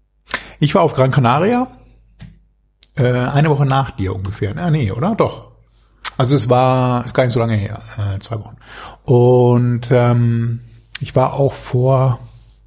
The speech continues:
ich glaub, acht Jahren mal auf Teneriffa oder so, oder Lanzarote. Naja, eins von den anderen kanarischen Inseln.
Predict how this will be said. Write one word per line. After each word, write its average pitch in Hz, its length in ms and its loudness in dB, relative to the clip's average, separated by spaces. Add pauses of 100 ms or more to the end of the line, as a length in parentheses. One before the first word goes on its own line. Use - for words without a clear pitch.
(120)
ich - 80 -6
glaub, - 160 -8
acht - 320 -2
Jahren 107 520 2 (460)
mal 98 220 2
auf - 300 0
Teneriffa 95 640 0
oder - 200 -6
so, - 140 -12
oder 95 140 2
Lanzarote. 104 640 0
Naja, 90 300 0
eins 101 180 0
von 90 160 0
den 95 80 0
anderen 95 240 2
kanarischen 95 460 0
Inseln. 156 340 2